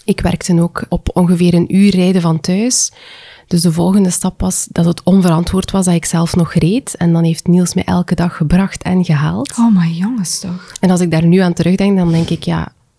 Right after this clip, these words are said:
Speaker 1: hoeveel meer signalen heb
Speaker 2: Ja.
Speaker 1: je nodig van je lijf
Speaker 2: Ja.
Speaker 1: dat dit niet meer lukt?"
Speaker 2: Ja.
Speaker 1: Ehm, maar ik ben daar dus wel best ver in gegaan.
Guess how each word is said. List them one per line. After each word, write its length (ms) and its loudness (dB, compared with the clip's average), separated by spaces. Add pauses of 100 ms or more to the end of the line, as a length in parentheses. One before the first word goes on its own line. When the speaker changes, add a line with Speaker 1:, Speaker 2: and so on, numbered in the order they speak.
(180)
Speaker 1:
hoeveel 480 4
meer 200 4
signalen 560 2
heb 100 6
Speaker 2:
Ja. 180 4
Speaker 1:
je 60 4
nodig 260 0
van 160 2
je 100 6
lijf 440 -2 (120)
Speaker 2:
Ja. 260 0 (640)
Speaker 1:
dat 200 0 (120)
dit 240 0
niet 300 4
meer 220 4
lukt?" 520 -2 (200)
Speaker 2:
Ja. 340 -2
Speaker 1:
Ehm, 320 0
maar 140 0
ik 60 -2
ben 140 2
daar 140 2
dus 240 -4
wel 260 -2 (220)
best 440 -2
ver 160 -2
in 160 0
gegaan. 480 -2